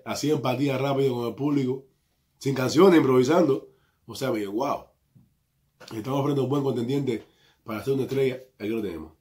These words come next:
Es una, es una estrella. Ya una, una estrella que tiene su palmarés, el respeto, tanto en el reggaetón como fuera del reggaetón, como dentro de Cuba, como también fuera de Cuba, porque los boricuas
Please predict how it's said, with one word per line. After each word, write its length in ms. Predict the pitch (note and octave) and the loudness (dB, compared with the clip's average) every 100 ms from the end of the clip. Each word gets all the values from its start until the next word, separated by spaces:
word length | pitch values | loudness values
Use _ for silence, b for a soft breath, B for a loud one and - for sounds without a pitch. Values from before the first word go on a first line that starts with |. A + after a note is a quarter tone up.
| - | -8
Es 120 | - | -4
una, 180 | A#2 C3+ | -2 -2
es 320 | C#3 - A#2+ | -4 -8 -6
una 120 | A#2+ A#2 | -4 -6
estrella. 380 | G#2 E2 D#2 _ b b b | -6 -10 -12 _ b b b
Ya 120 | C#3 D3+ | -4 0
una, 160 | D#3 D3+ C#3 | 0 -2 -6
una 160 | D3 D3 | -2 -2
estrella 380 | D#3 D#3 D3+ | 0 2 4
que 80 | C3+ | 2
tiene 200 | B2 D3 | 0 -2
su 100 | C3 | -2
palmarés, 600 | C3 C3 C3 C3 D#3 D#3 - | 0 0 2 2 2 0 -4
el 300 | A#2 A2+ A2 | -2 -2 -2
respeto, 680 | A#2+ A#2 D#3 D#3 D#3 D#3+ - _ _ _ _ _ _ _ _ _ _ | -4 -2 4 4 4 -2 -6 _ _ _ _ _ _ _ _ _ _
tanto 480 | - C3 C3 B2 - - | -6 -2 0 -2 -4 -8
en 180 | C#3+ C#3+ | -4 -2
el 100 | C3 | -2
reggaetón 500 | B2+ B2+ C#3 D3 C#3+ b b b | -2 -2 0 -2 -4 b b b
como 260 | A#2+ A#2 | -6 -4
fuera 280 | A2+ D3+ D3 | -2 0 2
del 140 | C3+ B2+ | 2 0
reggaetón, 520 | B2+ C3 D3+ D#3 - _ _ _ - | -2 0 0 -2 -8 _ _ _ -8
como 320 | A#2+ A2+ A#2+ | -4 -2 -2
dentro 240 | C#3 C3+ | -2 -2
de 100 | B2+ | -2
Cuba, 360 | C#3+ D#3+ E3 E3+ - | 2 4 2 -4 -12
como 160 | A#2+ | -8
también 220 | A#2+ C3 - | -4 -6 -4
fuera 280 | B2+ B2 | -4 -2
de 60 | A#2+ | -2
Cuba, 240 | C3+ C#3+ | -2 -2
porque 200 | A2 A2+ | -2 -4
los 140 | A2+ F#2+ | -6 -6
boricuas 520 | G#2+ B2+ C#3+ C#3+ - | -6 -4 -2 -4 -6